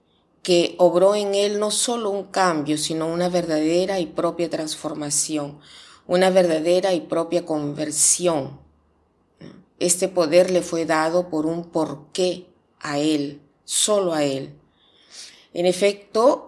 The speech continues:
fue solo Pablo a escuchar aquella voz. Jesús lo llama por su nombre dos veces, y esto significa ya una grande confianza, porque Jesús no llama jamás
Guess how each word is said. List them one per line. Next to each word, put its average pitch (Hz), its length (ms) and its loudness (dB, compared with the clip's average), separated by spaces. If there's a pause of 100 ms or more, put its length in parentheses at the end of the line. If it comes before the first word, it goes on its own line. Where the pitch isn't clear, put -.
fue 185 280 4
solo 214 640 2
Pablo 240 380 2
a 147 40 4
escuchar 165 480 -2
aquella 156 400 -2
voz. 147 480 -4 (500)
Jesús 202 340 -4
lo 220 120 0
llama 185 400 4
por 175 160 0
su 165 200 -4
nombre 175 380 0
dos 185 360 2
veces, 190 540 -4 (360)
y 175 140 4
esto 185 220 2
significa 170 640 -2
ya 165 260 2
una 175 240 2
grande 175 460 0
confianza, 160 720 -2
porque 156 260 -8
Jesús 160 320 -8
no 196 160 -2
llama 185 300 -2
jamás 185 720 0